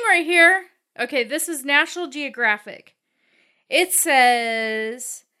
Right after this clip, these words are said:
"The giant octopus grows bigger than, bigger and lives longer than any other octopus species. The size is around a rec-," jeez, I can't talk. "The size record is held by a specimen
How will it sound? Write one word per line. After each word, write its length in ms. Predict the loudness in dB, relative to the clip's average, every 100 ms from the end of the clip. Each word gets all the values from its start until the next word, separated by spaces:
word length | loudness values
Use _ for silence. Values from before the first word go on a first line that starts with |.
| _ _ -12
"The 100 | -2
giant 380 | 2 4 4 0
octopus 1200 | -2 -2 -8 -12 -8 -6 -6 -6 -8 -6 -8 -10 _ _ _
grows 320 | 4 4 4
bigger 360 | 2 -2 0 -2
than, 920 | -2 -2 -2 0 0 -2 -6 -10 -4
bigger 320 | 0 2 2
and 260 | 0 0 -2
lives 460 | -4 -6 -10 -14 -16 _ _ _
longer 460 | 2 4 4 2 -4
than 200 | -4 -8
any 280 | -6 -4 -4
other 200 | -4 -4
octopus 440 | -4 -6 -12 -12
species. 600 | -10 -10 -12 -12 -16 -16
The 80 | -14
size 380 | -10 -2 0 -2
is 180 | -6 -12
around 840 | -14 -10 -8 -6 -6 -8 -8 -12 -16 _ -8
a 120 | -4
rec-," 380 | 0 0 -2 _ _ _ _ -20 -20
jeez, 400 | -20 -16 -16 -16
I 60 |
can't 220 | -16 -18 -18
talk. 200 | -20 -20 _ _ _ _
"The 80 | -10
size 400 | -4 2 2 2 2
record 460 | 2 2 -2 -4 -6
is 240 | -4 -6 -6
held 440 | -6 -4 -4 -4
by 180 | -4 -2
a 320 | -2 -6 -8
specimen 720 | -8 -6 -6 -6 -8 -10 -12